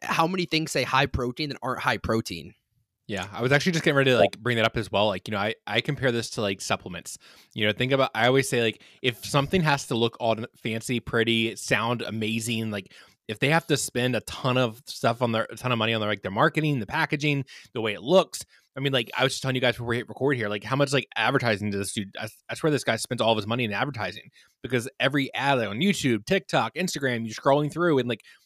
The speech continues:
Speaker 2: "Oh, there's V-Shred again." And, like, I don't think one of you guys were saying that's not even, like, V-Shred. So <laughs> I think it's just important to realize, like, if it takes that much marketing for you to c-, convince you to do that, it's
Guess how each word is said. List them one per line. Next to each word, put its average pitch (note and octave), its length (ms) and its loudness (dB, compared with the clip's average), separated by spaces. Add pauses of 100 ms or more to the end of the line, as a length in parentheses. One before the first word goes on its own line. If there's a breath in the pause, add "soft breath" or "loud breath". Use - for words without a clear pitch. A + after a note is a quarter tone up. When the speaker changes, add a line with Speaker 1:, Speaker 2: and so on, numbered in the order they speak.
Speaker 2:
"Oh, E3+ 160 6
there's C#3 160 -2
V-Shred F#3 340 0
again." C3+ 280 0 (680)
And, A#2+ 380 4 (140)
like, A#2+ 160 -4
I A2 60 -4
don't A2+ 120 -10
think A#2+ 160 -4
one A#2+ 80 2
of A#2+ 60 0
you B2 60 2
guys A#2 160 4
were - 40 -10
saying A#2 160 -6
that's G#2+ 120 -6
not A2+ 100 -2
even, G#2+ 120 -4
like, G#2 160 -6
V-Shred. A#2+ 360 -4 (260 loud breath)
So C#3+ 260 8 (180)
<laughs> - 180 -6
I F3+ 80 8
think D#3 220 0
it's D#3 120 -2
just D#3 160 -2
important C3+ 360 -2
to A#2+ 40 -8
realize, A#2 320 4
like, A#2 140 0 (400 soft breath)
if C#3+ 160 0
it D3 80 -6
takes F#3 260 -4
that A#2 260 -2
much D#3+ 200 -2
marketing C3+ 400 2
for - 100 -4
you B2 120 0
to A#2 100 4 (340)
c-, C3 220 -4
convince B2 340 0
you C#3+ 100 -4
to B2 80 0
do G2+ 240 -8
that, G#3 260 2 (460)
it's F3 200 -10